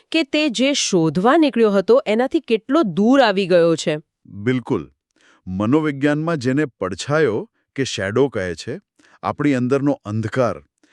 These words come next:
Speaker 2: એનો સામનો કરવાની આ ક્ષણ હતી અને તે એ સહન કરી શકતો નથી.
Speaker 1: અને તે જ રાત્રે બધું છોડીને ભાગી જાય છે.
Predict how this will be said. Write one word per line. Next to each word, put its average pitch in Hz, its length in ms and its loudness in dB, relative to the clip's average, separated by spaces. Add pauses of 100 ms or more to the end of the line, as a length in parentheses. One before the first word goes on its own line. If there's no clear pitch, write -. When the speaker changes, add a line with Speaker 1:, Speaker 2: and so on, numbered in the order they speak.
(160)
Speaker 2:
એનો 113 180 -2
સામનો 117 540 -2
કરવાની 110 440 -2
આ 139 80 -2
ક્ષણ 156 320 -4
હતી 87 340 -10 (460)
અને 117 180 0
તે 160 380 -2
એ 139 40 0
સહન 123 360 -4
કરી 107 260 -4
શકતો 90 360 -10
નથી. 73 300 -14 (300)
Speaker 1:
અને 277 220 -2
તે 269 280 -2
જ 233 100 0
રાત્રે 208 280 0
બધું 165 280 -2
છોડીને 156 360 -2
ભાગી 131 280 -8
જાય 127 220 -4
છે. 127 180 -10